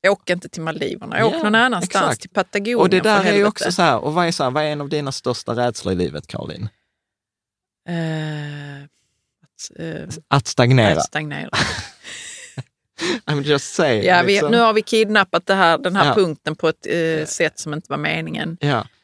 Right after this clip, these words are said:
Speaker 1: Undersök och utnyttja livets asymmetri till din fördel, var
Speaker 2: Ja.
Speaker 1: tipset.
Speaker 2: Ja, och, och detta, och detta funkar i investeringar. Hur
Speaker 1: Mm.
Speaker 2: in-, investerar jag i investeringar med liten nedsida och en stor uppsida?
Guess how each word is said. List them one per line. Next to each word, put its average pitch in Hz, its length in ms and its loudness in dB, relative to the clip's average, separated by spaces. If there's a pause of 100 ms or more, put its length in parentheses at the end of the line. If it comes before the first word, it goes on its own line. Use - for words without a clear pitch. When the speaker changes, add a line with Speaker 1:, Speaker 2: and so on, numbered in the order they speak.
(140)
Speaker 1:
Undersök 240 600 2
och 214 40 2
utnyttja 196 460 0
livets 160 440 -2
asymmetri 165 580 -2
till - 140 -16
din 151 120 -6
fördel, 139 400 0
var 143 140 4
Speaker 2:
Ja. 127 100 2
Speaker 1:
tipset. 131 540 0
Speaker 2:
Ja, 123 420 2
och, 151 320 2
och 160 140 2
detta, 175 420 0
och 165 80 -2
detta 180 220 -2
funkar 156 360 0
i 147 100 2
investeringar. 120 1040 0
Hur 151 180 4
Speaker 1:
Mm. 180 160 4
Speaker 2:
in-, 151 200 0 (140)
investerar 156 800 0
jag 143 240 0
i 151 140 0
investeringar 127 640 -4
med 120 140 -2
liten 135 540 0 (200)
nedsida 135 640 2
och 120 40 0
en 123 60 -2
stor 120 400 0
uppsida? - 720 -4